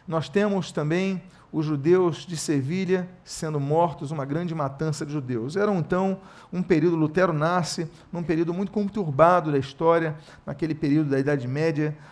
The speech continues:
onde você pensar diferentemente, é, da, no, na época ali, no caso da Igreja Católica Romana, equivaleria a penas que vão de arresto à morte. Os judeus, então, ali sendo perseguidos, torturados e mortos,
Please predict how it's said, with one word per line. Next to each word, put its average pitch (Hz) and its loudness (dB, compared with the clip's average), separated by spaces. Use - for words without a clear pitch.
onde 156 -2
você 151 -4
pensar 160 -4
diferentemente, 151 -4
é, 120 -2
da, 120 -6
no, 139 -4
na 139 -2
época 147 0
ali, 139 0
no 127 -6
caso 151 2
da 127 -4
Igreja 135 -2
Católica 135 -2
Romana, 160 0
equivaleria 156 2
a 139 -2
penas 156 -2
que - -10
vão 139 -2
de 135 -2
arresto 156 0
à 139 -2
morte. 123 -6
Os 196 -4
judeus, 185 0
então, 165 -2
ali 143 0
sendo 143 -6
perseguidos, 139 -2
torturados 143 0
e 143 -2
mortos, 143 -2